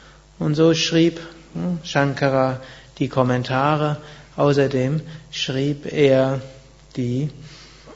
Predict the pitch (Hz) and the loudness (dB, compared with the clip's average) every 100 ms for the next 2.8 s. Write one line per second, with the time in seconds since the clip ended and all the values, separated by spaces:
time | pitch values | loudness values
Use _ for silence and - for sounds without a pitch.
0 | - _ _ - - - 143 127 127 - | -20 _ _ -20 -20 -8 -6 -6 -10 -20
1 | - - - 160 160 156 151 147 139 151 | -20 -20 2 6 8 6 6 2 4 2
2 | 143 139 160 160 156 151 156 156 | 2 4 4 4 2 2 0 -2